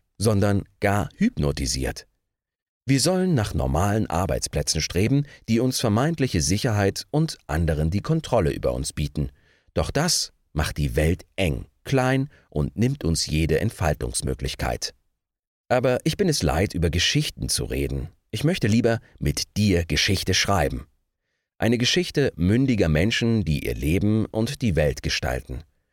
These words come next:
Eine Geschichte von Machern statt von Opfern. Woran du erkennst, zu welcher Gruppe du gehörst? Opfer lieben Entertainment und Ablenkung. Macher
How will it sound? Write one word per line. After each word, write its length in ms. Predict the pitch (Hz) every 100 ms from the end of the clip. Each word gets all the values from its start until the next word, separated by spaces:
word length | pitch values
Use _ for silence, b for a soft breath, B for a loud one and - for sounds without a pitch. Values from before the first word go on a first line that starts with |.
| _ _ _
Eine 220 | 85 90
Geschichte 420 | 90 - 156 -
von 200 | 143 71
Machern 480 | 69 104 127 101 95
statt 320 | - - -
von 180 | - - -
Opfern. 480 | 160 - - - _ _ _ _ _ _ _ _ -
Woran 260 | 82 78 76
du 140 | 120
erkennst, 580 | 80 76 87 90 135 -
zu 120 | 78
welcher 300 | 69 76 76
Gruppe 300 | 69 80 90
du 140 | 87 80
gehörst? 520 | 71 71 76 - - _ _ _ _ _ _
Opfer 480 | - 120 - 190 180 -
lieben 400 | 101 104 90 -
Entertainment 840 | 73 69 67 87 85 80 78 78
und 220 | 117 123
Ablenkung. 640 | 87 82 73 64 - 58 - _ _ _ _
Macher 520 | - 90 98 98 85